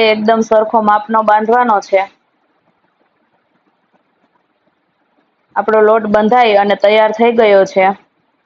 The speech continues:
જોઈ લ્યો. તો હવે તેને આપણે મોણ આપી દઈએ.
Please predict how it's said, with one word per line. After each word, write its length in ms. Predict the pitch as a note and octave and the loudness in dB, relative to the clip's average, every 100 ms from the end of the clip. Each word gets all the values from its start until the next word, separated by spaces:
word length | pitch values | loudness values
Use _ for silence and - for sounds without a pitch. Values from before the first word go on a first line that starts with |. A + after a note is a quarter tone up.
| _ _ _ _ _ _ _ _ _ _ _ _ _ _ _ _ _ _ _ _ _ _ _ _ _ _ _ _ _ - | _ _ _ _ _ _ _ _ _ _ _ _ _ _ _ _ _ _ _ _ _ _ _ _ _ _ _ _ _ -2
જોઈ 200 | G3+ G3 | 0 0
લ્યો. 280 | F#3 F3 G#3+ - _ _ _ _ _ _ _ _ _ _ _ _ _ _ _ | 0 0 0 -6 _ _ _ _ _ _ _ _ _ _ _ _ _ _ _
તો 60 | G3+ | -2
હવે 240 | G3 A3 B3 | 0 0 0
તેને 240 | B3 A#3+ | 0 -2
આપણે 320 | A3+ G#3+ A3 A#3 B3 - | -2 -2 -2 -2 -4 -8
મોણ 240 | G#3+ A#3+ A3 | 0 0 2
આપી 300 | G3 G3 F3+ | -2 -2 0
દઈએ. 280 | F#3 F#3+ | 2 2